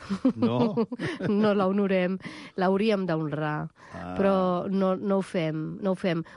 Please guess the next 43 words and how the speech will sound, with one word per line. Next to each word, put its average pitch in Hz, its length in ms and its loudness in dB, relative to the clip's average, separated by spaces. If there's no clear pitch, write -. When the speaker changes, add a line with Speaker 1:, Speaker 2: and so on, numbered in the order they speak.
Speaker 2:
Ho 208 140 0
fem 208 320 0
quan, 285 220 2
quan 175 240 -2
estem 214 560 0
a 175 100 0
dintre, 202 520 0
visquent-la, 190 680 0
amb 170 180 2
amor, 160 380 0
no? 220 220 -4
Però 190 200 2
ho 202 100 -2
fem, 190 260 0
això? 226 380 -2
Això 180 260 -2
seria 208 240 0
la 165 140 0
pregunta. 175 640 0
En 180 120 -2
cada 226 200 4
instant 226 400 -2
que 185 80 0
tu 202 140 0
ets - 160 -8
conscient 208 500 -2
i 180 60 0
estàs 170 320 -6
aquí 214 300 -4
i 185 40 0
estàs 175 280 -4
estimant, 175 500 -2
pues, 175 140 -2
est-, - 340 -10
ho 185 140 -2
estàs 170 240 -6
fent. 202 240 -2
En 143 100 -4
el 165 100 -2
moment 185 380 2
en 185 160 -2
què 180 160 0
surts 277 480 -2